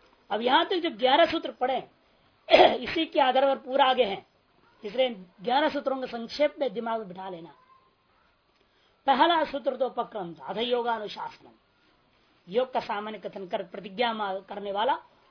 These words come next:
उपक्रम सूत्र कहा जाता है। दूसरा और तीसरा सूत्र निरुद्ध अवस्था को कथन करने वाला सूत्र है, है ना? योग चित्त वृत्ति निरोध तदा दृष्ट स्वरूप अवस्थानम, ये निरुद्ध अवस्था को कथन करने वाला सूत्र है।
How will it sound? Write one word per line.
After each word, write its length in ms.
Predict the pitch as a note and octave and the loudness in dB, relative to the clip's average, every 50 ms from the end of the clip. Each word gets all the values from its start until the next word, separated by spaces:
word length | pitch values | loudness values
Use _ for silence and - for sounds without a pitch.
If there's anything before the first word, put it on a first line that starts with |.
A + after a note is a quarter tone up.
| _ - | _ -4
उपक्रम 600 | A3+ - - C#4 C4+ - - - D#4+ E4+ F4 D#4 | 0 2 2 0 0 0 0 0 0 2 0 -2
सूत्र 280 | - C#4+ B3 - G#3+ | -4 -8 -10 -12 -14
कहा 200 | G3+ - - C#3+ | -16 -16 -14 -16
जाता 240 | C#3 - - _ - | -16 -18 -20 _ -20
है। 140 | - _ _ _ - - _ _ _ _ _ _ _ _ _ _ _ _ _ _ _ _ D3 | -20 _ _ _ -20 -20 _ _ _ _ _ _ _ _ _ _ _ _ _ _ _ _ -12
दूसरा 440 | D#3 A#3 D#4+ F4+ E4+ - E4 F4 E4 | -4 0 2 2 2 2 2 2 2
और 240 | D#4+ D#4 D#4 C#4 - | 4 2 2 0 -2
तीसरा 460 | - - D4 E4 D#4+ D4+ D#4+ D4+ C4+ | -4 -2 -2 -2 0 2 2 2 2
सूत्र 400 | - - F#3+ - _ - - - _ _ _ _ _ _ _ _ F#3+ | 0 -2 -12 -20 _ -20 -20 -20 _ _ _ _ _ _ _ _ -12
निरुद्ध 340 | F#3+ G#3+ B3+ D#4 E4+ E4 D#4+ | -10 -6 -4 -4 0 2 4
अवस्था 380 | D#4 D4+ C#4 - - - C4+ | 4 4 2 0 -2 -2 0
को 100 | B3+ B3+ | 0 0
कथन 280 | A#3+ - G3 A#3 A#3 A3 | -2 -4 -6 -10 -10 -8
करने 240 | G3+ A3 G3 G3+ G3 | -10 -10 -8 -6 -6
वाला 200 | F3+ E3+ D#3+ C#3 | -6 -8 -8 -12
सूत्र 340 | - - - - _ _ _ | -16 -20 -20 -20 _ _ _
है, 120 | _ _ _ _ _ _ _ _ _ _ _ _ _ _ _ _ _ _ _ _ _ _ - | _ _ _ _ _ _ _ _ _ _ _ _ _ _ _ _ _ _ _ _ _ _ -12
है 80 | - | -6
ना? 240 | C#4 D#4+ C#4 - - E3 | -6 -4 -6 -6 -8 -4
योग 260 | F3 A3 B3 C4 C4+ | 0 2 4 4 4
चित्त 260 | - - C#4 - - | 2 0 -2 -6 -6
वृत्ति 240 | A#3+ G#3+ G3+ F#3 G3+ | -8 -8 -10 -10 -10
निरोध 240 | F#3+ F#3 G3 G#3 G3+ | -8 -8 -6 -4 2
तदा 720 | B3 C4+ D#4 D#4 - - - _ _ - B3+ C#4+ D#4 E4 D#4 | 4 6 6 6 4 2 -4 _ _ 0 2 4 4 4 4
दृष्ट 300 | - C#4+ - - - D4 | 2 0 -2 -2 -4 -8
स्वरूप 300 | - - B3 A3 F#3+ G#3+ | -8 -6 -8 -8 -6 -6
अवस्थानम, 500 | F#3+ F#3 F3+ F3 - - G3+ G3 F3+ F3 | -6 -6 -6 -8 -10 -8 -6 -6 -6 -6
ये 320 | D#3 - _ _ - G3+ | -8 -12 _ _ -14 -6
निरुद्ध 280 | G3+ A3+ C4+ F4 F4+ F#4+ | -2 0 0 4 6 6
अवस्था 320 | E4+ E4 D4 - - C#4 | 6 6 6 2 0 -2
को 100 | B3 C4 | -2 -4
कथन 220 | A3+ G3 A#3+ A#3+ A3+ | -6 -8 -10 -10 -8
करने 280 | G#3+ G#3+ G#3+ G#3+ G#3 | -8 -8 -8 -6 -6
वाला 200 | G3+ G3+ G3 F3+ | -4 -4 -4 -6
सूत्र 340 | F3 - - F3 - _ E3+ | -8 -10 -16 -18 -18 _ -20
है। 200 | D3 C3 - _ | -20 -20 -20 _